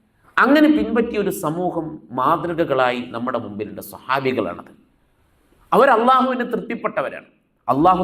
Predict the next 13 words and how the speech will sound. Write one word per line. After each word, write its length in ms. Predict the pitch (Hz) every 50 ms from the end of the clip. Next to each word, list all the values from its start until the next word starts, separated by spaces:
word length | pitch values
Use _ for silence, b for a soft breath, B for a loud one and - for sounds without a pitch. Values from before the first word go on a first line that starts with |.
| - 151
തൃപ്തിപ്പെട്ടവരാണ്. 800 | 156 156 - 202 - 156 - - 110 98 82 73 85 85 82 - - - - b b b b b b
അപ്പൊ 160 | - 208 277 247 254
അവരുടെ 300 | 285 330 349 359 349 302 240 247
ജീവിതത്തിലൊക്കെ 600 | 240 226 233 196 226 220 - 220 220 220 226 214
അതുണ്ടോ? 360 | 175 175 165 165 160 170 165 156 160 - - - _ _ _ _ _ _ _ _ _ _
അത് 120 | 92 87 92
നമ്മൾ 180 | 101 117 139 143 139 -
ചെയ്യാം. 240 | 156 156 151 156 156 - - b b b b b b b b -
ഇല്ലേ? 360 | 208 220 247 262 269 269 262 - - - - - - - - - 254
അതങ്ങോട്ട് 360 | 294 339 330 320 330 311 294
ഒഴിവാക്കുക. 500 | 277 285 294 302 285 220 - - 139 - - - -
അതിനെന്ത് 420 | 262 311 302 285 269 277 285 311 285 254
വേണമെന്നറിയോ? 420 | 226 220 208 180 151 123 104